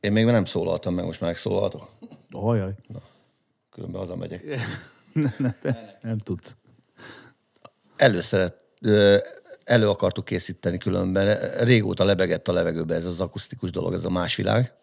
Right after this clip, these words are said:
Speaker 1: album, ami <clears throat> igazából erről nem tudom, hogy mennyit érdemes beszélni, de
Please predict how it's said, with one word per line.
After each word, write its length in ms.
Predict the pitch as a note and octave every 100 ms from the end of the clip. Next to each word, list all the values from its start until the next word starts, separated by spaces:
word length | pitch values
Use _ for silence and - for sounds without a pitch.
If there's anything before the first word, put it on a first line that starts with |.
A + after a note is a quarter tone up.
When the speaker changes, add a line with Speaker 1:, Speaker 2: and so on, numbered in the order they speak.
| _ _ -
Speaker 1:
album, 440 | F#2+ G#2 B2+ A#2+ _ _ - _ _ _ - -
ami 380 | - A#2 B2 B2 - - G#3 -
<clears throat> 360 | B3 F#3+ -
igazából 580 | A#2+ A2+ G2 F#2+ F2+ F#2+
erről 160 | F#2+ F#2+
nem 120 | F2+
tudom, 160 | E2
hogy 100 | D#2+
mennyit 280 | E2 E2 E2+
érdemes 300 | E2+ E2 D#2+
beszélni, 380 | F2 F2+ F#2+ F#2
de 180 | F2+